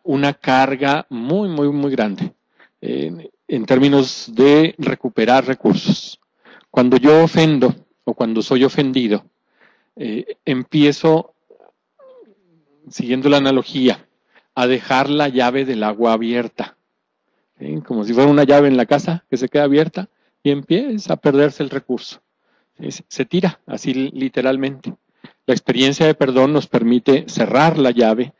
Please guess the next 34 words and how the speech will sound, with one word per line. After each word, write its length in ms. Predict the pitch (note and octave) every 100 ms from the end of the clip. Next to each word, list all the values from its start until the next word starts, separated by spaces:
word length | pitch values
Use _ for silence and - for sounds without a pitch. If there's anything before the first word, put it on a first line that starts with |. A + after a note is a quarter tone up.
| _ _ -
y 120 | C3
recuperar 840 | C3 C3 B2+ A2+ C3 B2+ B2+ C3 -
el 160 | A2+ G#2
recurso 640 | A#2 - A#2 A2+ - D3+ - _ _ _
que 100 | A#2+
se 80 | G#2+
estaba 360 | - A2+ A#2+
fugando 720 | A#2 A2+ - A#2+ A2 A2+ A#2 B2+
por 180 | G#2+
esa 220 | F#3+ - A#2+
vía. 240 | E3+ D#3+ - _ _ _ _ _ _
Entonces, 400 | C3+ C#3 C#3 - _
lo 140 | B2+ -
primero 640 | C3 C#3+ D#3+ F#3+ G#3 F#3+
que 580 | - B2 B2 C3 D3+ - _ - _ _ _
tenemos 420 | B2+ C3 D3+ -
como 260 | - B2 A#2
clave 380 | C3+ C#3 F3
acá 440 | E3 - C#3+ E3+ -
es 180 | C#3+ B2+
la 100 | C#3+
liberación 760 | C3 B2 A#2 A2+ - D#3 G3 - _ - _ _
de 540 | - A#2+ D3+ E3+ F3+ - _ _ _
un 220 | E3 D3+
vínculo 560 | D#3+ F#3+ G3+ A3 G#3 G3
que 100 | C3
no 240 | B2+ C#3+
nos 220 | E3 D#3
conviene 560 | - D3+ B2+ C#3 C#3+ B2+
para 180 | C3 A2+
la 80 | A2
experiencia 540 | - A#2 B2 B2 C3+
de 140 | A2+
vida. 280 | F#2+ F2+ E2